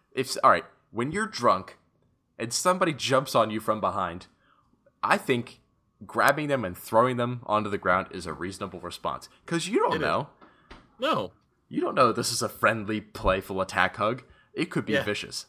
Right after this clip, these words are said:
Speaker 1: I have enemies. <laughs> I'm a heel. <laughs> I am never at a moment where I'm thinking,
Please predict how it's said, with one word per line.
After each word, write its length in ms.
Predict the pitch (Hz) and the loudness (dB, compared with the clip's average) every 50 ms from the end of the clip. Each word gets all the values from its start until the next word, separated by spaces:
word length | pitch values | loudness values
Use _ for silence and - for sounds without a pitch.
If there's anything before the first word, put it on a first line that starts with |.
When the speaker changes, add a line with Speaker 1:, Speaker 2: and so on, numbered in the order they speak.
| _ - | _ 2
Speaker 1:
I 100 | 139 165 | 2 2
have 220 | - 113 101 - - | 2 0 -2 -2 -2
enemies. 560 | 73 73 73 78 85 101 123 139 - - - _ - - - - - - | -4 -4 -4 -6 -6 -6 -6 -6 -6 -8 -12 _ -12 -10 -10 -10 -12 -16
<laughs> 320 | - - - 165 135 - | -20 -18 -16 -12 -2 2
I'm 180 | 113 127 147 160 | 4 4 4 4
a 60 | 156 | 0
heel. 360 | 151 175 196 247 110 85 - 269 | 0 2 2 2 2 2 0 -4
<laughs> 40 | - _ - - - - - - 262 262 - - 185 180 - _ _ _ _ - 185 _ _ _ - - _ _ _ _ _ _ _ _ _ _ - 240 - - 220 190 - _ _ _ _ | -8 _ -14 -16 -14 -14 -16 -16 -20 -14 -8 -8 -8 -8 -8 _ _ _ _ -20 -20 _ _ _ -20 -20 _ _ _ _ _ _ _ _ _ _ -12 -10 -8 -8 -10 -12 -16 _ _ _ _
I 180 | - - 165 156 | 4 6 6 6
am 240 | 139 120 120 117 123 | 6 2 0 -2 2
never 440 | 131 143 151 143 143 143 139 123 - | 4 4 4 4 4 2 2 2 2
at 160 | - 120 120 | 2 2 2
a 60 | 120 | 2
moment 300 | 113 117 117 120 117 - | 2 0 0 0 0 0
where 100 | 98 101 | 0 0
I'm 100 | 101 104 104 | 0 0 0
thinking, 400 | - 117 107 - 104 98 95 | -4 -6 -6 -4 -6 -10 -10